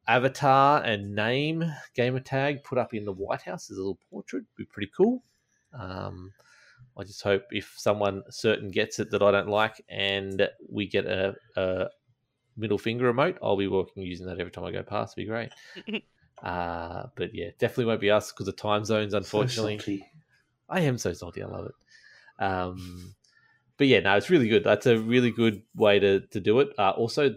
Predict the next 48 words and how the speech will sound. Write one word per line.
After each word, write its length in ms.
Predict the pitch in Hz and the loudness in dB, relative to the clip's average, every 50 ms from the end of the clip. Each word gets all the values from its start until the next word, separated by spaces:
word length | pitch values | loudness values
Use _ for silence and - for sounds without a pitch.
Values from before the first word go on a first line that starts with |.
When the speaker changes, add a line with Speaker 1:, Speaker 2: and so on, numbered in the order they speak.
| - _ | -4 _
Speaker 1:
the, 680 | 113 104 101 104 101 101 98 98 95 92 92 92 - - - - | -4 -2 -2 -2 -2 -2 -2 -4 -4 -6 -6 -8 -10 -12 -12 -10
uh, 240 | 92 87 87 87 87 | -8 -6 -6 -6 -6
next 240 | 90 95 90 - - | -6 -8 -8 -8 -12
apparel 400 | - - - 190 208 139 160 151 | -16 -6 -2 0 0 2 2 0
event 300 | 117 104 92 90 90 - | 0 0 -2 -4 -4 -10
starts 720 | - - - - - 95 90 90 - - - - - - - _ _ _ _ _ _ - | -16 -18 -18 -8 -6 -4 -2 -2 -4 -6 -10 -16 -20 -20 -20 _ _ _ _ _ _ -8
when 220 | 101 98 95 92 | -6 -6 -4 -6
the 80 | 90 87 | -6 -6
raid 300 | 90 90 87 85 82 82 | -4 -4 -4 -6 -8 -8
drops 340 | - - - - - - | -8 -8 -8 -8 -10 -14
as 280 | - - 95 92 87 92 | -12 -10 -10 -10 -6 -2
well. 320 | 107 131 165 170 120 104 | -2 0 0 -2 -4 -6
So, 540 | - - - - 104 92 92 92 90 90 90 87 - - - - - - _ _ - | -8 -12 -6 -4 -2 0 0 0 0 -2 -4 -6 -10 -16 -20 -20 -20 -20 _ _ -10
uh, 180 | 95 90 87 85 | -8 -6 -6 -8
for 140 | - - 98 | -8 -12 -8
the 40 | - - | -2 0
Speaker 3:
Is 80 | 123 | 2
it 40 | 127 | 2
Speaker 1:
first 100 | - - | 2 2
Speaker 3:
when 100 | 185 240 254 | 2 2 4
the 60 | 208 | 6
Speaker 2:
Yay, 180 | - 107 104 139 | 6 6 6 6
Speaker 3:
raid 40 | 131 | 4
drops 280 | - - 226 - - - | 2 0 -2 -2 2 4
or 80 | 110 | 6
Speaker 2:
more 80 | 104 101 | 6 6
Speaker 3:
when 80 | 104 101 | 6 4
the 40 | 98 98 | 4 2
Speaker 2:
things 260 | 92 95 104 - - - | 2 2 0 0 -2 -4
to 60 | - | -4
Speaker 3:
reset? 80 | 69 | -2
Speaker 2:
take 200 | - 240 240 - | -2 -4 -4 -4
photos 480 | _ - 226 220 208 202 185 185 170 - | _ -2 -2 0 0 0 -2 -2 -2 -4
of. 140 | 147 147 147 _ _ _ _ _ _ _ | -4 -4 -6 _ _ _ _ _ _ _
Speaker 1:
Well, 160 | - 107 110 | -2 0 0
is 80 | 104 | 0
it 100 | 113 98 | 0 -2
in 120 | 113 107 104 | -2 -2 0
there 120 | 101 95 | -2 -2
now? 200 | 95 101 120 147 | 0 -2 -2 -2
Have 120 | 185 151 110 | -2 -4 -4
you 80 | 104 - | -2 -2
been, 200 | 98 95 95 107 | -2 -2 -2 -4
you've 120 | 107 98 | -6 -6
been 100 | - 92 | -6 -8
playing 260 | 90 92 92 92 95 104 | -8 -8 -8 -8 -6 -4
it 40 | |
now? 220 | 101 107 135 165 | -4 -4 -6 -6